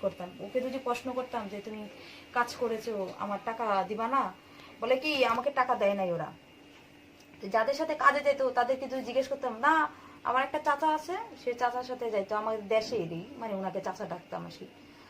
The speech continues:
তো ওনাকে বলতাম যে, "চাচা, আপনাদেরকে যে কাজ করছেন আপনারা টাকা দেয় নাই?"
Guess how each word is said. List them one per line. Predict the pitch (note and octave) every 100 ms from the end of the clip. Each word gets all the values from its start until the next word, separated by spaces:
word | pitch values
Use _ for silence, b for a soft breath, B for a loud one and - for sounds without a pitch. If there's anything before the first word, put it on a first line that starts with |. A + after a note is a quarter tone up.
| B
তো | -
ওনাকে | C4+ C4+
বলতাম | C4+ C4 C4 A#3+
যে, | A#3+
"চাচা, | A#3+ B3
আপনাদেরকে | B3 A#3+ B3 B3+ B3+
যে | B3+ A#3+
কাজ | A#3 A3+ -
করছেন | A3+ A3+
আপনারা | G#3+ A3 G#3
টাকা | A3 G#3+ A3
দেয় | A3+
নাই?" | B3 D4+